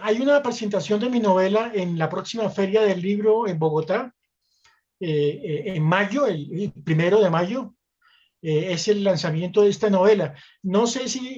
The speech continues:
la editorial haya programado alguno, ojalá, me encantaría que ocurriera en México una presentación de la novela, donde tengo muchos amigos, muchos lectores, gente muy querida y ojalá mi novela que apenas acaba de llegar, pues,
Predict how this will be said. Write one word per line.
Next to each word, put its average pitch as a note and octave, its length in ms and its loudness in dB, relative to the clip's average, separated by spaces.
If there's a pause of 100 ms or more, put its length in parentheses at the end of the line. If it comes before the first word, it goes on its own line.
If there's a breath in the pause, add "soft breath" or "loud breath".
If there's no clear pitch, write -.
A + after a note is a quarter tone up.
(100)
la F3 160 4
editorial E3+ 460 0
haya G#3+ 200 4
programado F#3 600 0
alguno, A3 340 -2
ojalá, G#3+ 580 0 (280 loud breath)
me G3+ 100 0
encantaría G3 640 2
que G#3+ 80 0
ocurriera F#3 460 0
en G3+ 80 2
México G3+ 380 0
una G3 180 -2
presentación F#3 520 -4
de F#3+ 80 -2
la F#3+ 200 0
novela, F3+ 440 -2 (320 soft breath)
donde F#3 220 0
tengo G#3 300 2
muchos G#3+ 320 -2
amigos, G#3 480 2
muchos G#3 300 0
lectores, G#3 680 2 (240 loud breath)
gente G#3 340 2
muy A3+ 220 0
querida A3+ 520 2
y F3+ 240 -2 (200 soft breath)
ojalá G#3 420 4
mi G#3+ 140 2
novela G3 360 4
que G3+ 120 0
apenas F#3+ 480 0
acaba F#3+ 320 2
de F#3+ 120 0
llegar, E3 360 -4
pues, F#3+ 320 -2